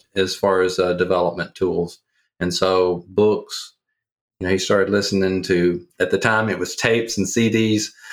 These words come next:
uh, now it's podcasts, but, um, exposing them to, to people in, in, uh, worlds that operate in those giftings. So, so our daughter, who is, uh, now a fashion designer,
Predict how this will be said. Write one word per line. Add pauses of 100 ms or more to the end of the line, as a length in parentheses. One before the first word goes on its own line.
(200)
uh,
now
it's
podcasts, (760)
but,
um,
exposing
them
to,
to
people
in,
in,
uh, (220)
worlds
that (140)
operate
in
those
giftings. (100)
So, (640)
so
our
daughter,
who
is,
uh,
now
a
fashion
designer,